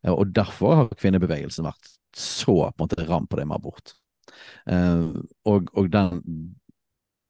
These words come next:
den er kjempeproblematisk, både fordi at på en måte hele f-, synet på at liksom, det viktigste av alt er at damen da kommer ut og konkurrerer i arbeidslivet.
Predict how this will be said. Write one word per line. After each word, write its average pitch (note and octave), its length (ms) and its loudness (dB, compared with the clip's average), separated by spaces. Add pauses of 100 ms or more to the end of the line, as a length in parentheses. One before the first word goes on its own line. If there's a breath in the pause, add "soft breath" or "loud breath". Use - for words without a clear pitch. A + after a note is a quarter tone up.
(420 soft breath)
den G#2 360 2
er F#2+ 80 0
kjempeproblematisk, F#2+ 880 0
både A2 560 4
fordi A2 300 2
at - 180 -8
på F#2+ 100 -6
en F#2+ 100 0
måte F#2 240 -2 (360 soft breath)
hele G2 200 0
f-, - 180 -20
synet G2+ 560 0
på E2 140 -4
at E2 120 -8
liksom, F2 200 -4 (400)
det F#2 280 0
viktigste - 680 -4
av E3+ 160 -2
alt - 280 -2
er E2+ 140 0
at D#2 100 -4
damen E2 360 -2
da E2 80 -2
kommer D#2+ 280 -6
ut - 220 -8
og - 100 -8
konkurrerer E2 380 -4
i D#2+ 60 0
arbeidslivet. E2+ 420 -2